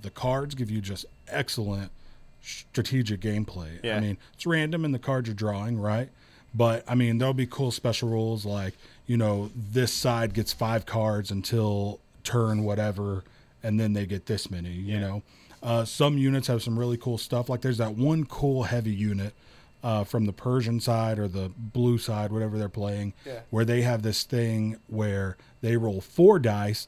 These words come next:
Speaker 1: until they lose one, one block out of
Speaker 2: That's
Speaker 1: the
Speaker 2: right.
Speaker 1: unit,
Speaker 2: The
Speaker 1: and then they
Speaker 2: warrior.
Speaker 1: roll
Speaker 2: They're the
Speaker 1: three.
Speaker 2: warrior units.
Speaker 1: Yeah, it's pretty cool.
Speaker 2: The,
Speaker 1: I
Speaker 2: uh,
Speaker 1: mean,
Speaker 2: yeah.
Speaker 1: each one, it's just cool to learn all this different stuff.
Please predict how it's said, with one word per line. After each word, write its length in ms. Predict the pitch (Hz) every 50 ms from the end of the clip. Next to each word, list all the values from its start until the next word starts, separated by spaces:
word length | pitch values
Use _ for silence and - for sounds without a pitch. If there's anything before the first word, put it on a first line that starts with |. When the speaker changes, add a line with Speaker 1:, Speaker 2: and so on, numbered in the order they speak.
| - -
Speaker 1:
until 380 | 113 101 98 - - 127 123 113
they 140 | 113 104
lose 440 | 104 104 113 117 117 117 110 104 98 - -
one, 520 | - 107 101 107 113 120 120 110 104 98 - - - -
one 280 | 123 117 117 123 120 107
block 360 | 98 110 107 107 104 - -
out 80 | 113 104
of 60 | -
Speaker 2:
That's 200 | 170 175 - 107
Speaker 1:
the 60 | 123
Speaker 2:
right. 100 | 110 107 107
Speaker 1:
unit, 80 | 101 104 -
Speaker 2:
The 60 | 143 135
Speaker 1:
and 40 |
then 60 | 131 135
they 40 | 151
Speaker 2:
warrior. 240 | 156 147 135 131 120
Speaker 1:
roll 80 | 113 -
Speaker 2:
They're 180 | 135 139 139
the 100 | 123 123 117
Speaker 1:
three. 60 | 117
Speaker 2:
warrior 360 | 120 135 143 139 131 123 117
units. 640 | 113 110 113 110 107 104 101 - - - - - - - - -
Speaker 1:
Yeah, 140 | - 262 214
it's 100 | 143 -
pretty 200 | - 196 175 165
cool. 180 | - - 180 135
Speaker 2:
The, 80 | 117
Speaker 1:
I 40 | 107 104
Speaker 2:
uh, 120 | 117 123
Speaker 1:
mean, 280 | 117 113 113 113 - - - - - - - -
Speaker 2:
yeah. 100 | - 156
Speaker 1:
each 180 | 170 135 -
one, 160 | 151 156 - -
it's 160 | 147 139 -
just 180 | - 202 - -
cool 220 | - 175 165 147
to 100 | - 135
learn 380 | 120 110 110 117 120 117 117 110 107
all 180 | 101 104 104
this 180 | 98 104 95 -
different 340 | - 117 101 - 110 107 -
stuff. 340 | - - 117 110 101 101